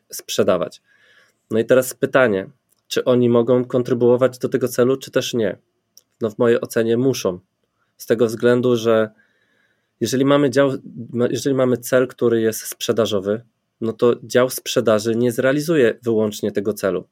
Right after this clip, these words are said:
no bo w pewnym momencie zabraknie ci towaru, albo logistyka nie będzie nadążać,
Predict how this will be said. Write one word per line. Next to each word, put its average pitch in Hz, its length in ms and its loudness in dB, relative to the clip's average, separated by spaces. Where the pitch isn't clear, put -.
no 170 60 -2
bo 175 80 0
w 175 40 -4
pewnym 151 200 2
momencie 123 240 0
zabraknie 104 380 -2
ci - 140 -18
towaru, 127 540 2
albo 117 220 2
logistyka 110 500 -2
nie 104 100 0
będzie 107 200 0
nadążać, 101 640 -2